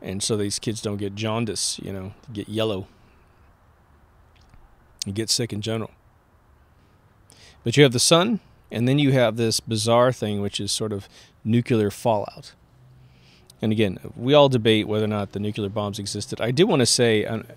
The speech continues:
and I'm not sure I got this out of my, uh, do nuclear bombs exist,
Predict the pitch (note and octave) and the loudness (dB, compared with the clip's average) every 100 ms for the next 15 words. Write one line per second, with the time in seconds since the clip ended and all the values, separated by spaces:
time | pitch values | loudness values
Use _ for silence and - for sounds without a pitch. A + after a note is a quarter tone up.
0 | - A2 A#2 C3 - - B2 A2 A2 - | -12 -8 -4 -4 -4 -2 0 0 -2 -6
1 | - B2 A#2 A2 - A#2+ A#2 A#2 A2+ A2 | -4 -2 0 -2 -2 -2 -2 -4 -4 -6
2 | - G#2+ G#2 A#2 A#2 A#2 - - - - | -6 -8 -8 -4 -2 -2 -4 -14 -20 -20
3 | - - - - - C3 B2+ A2+ G#2+ A2+ | -20 -20 -20 -20 -4 -2 2 2 4 4
4 | A2 G#2+ A#2 E3 B2 A2+ - | 4 0 2 6 6 4 -2